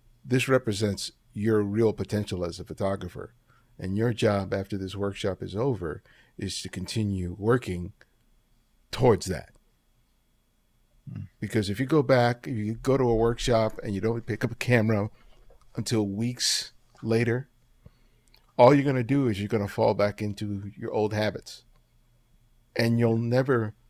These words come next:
Speaker 1: come close to creating a picture like that. And you'll be reliant more on luck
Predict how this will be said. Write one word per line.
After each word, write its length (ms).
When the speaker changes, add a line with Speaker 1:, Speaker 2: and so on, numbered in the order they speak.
Speaker 1:
come 180
close 360
to 80
creating 400
a 60
picture 340
like 280
that. 200
And 180
you'll 100
be 160
reliant 420
more 220
on 220
luck 360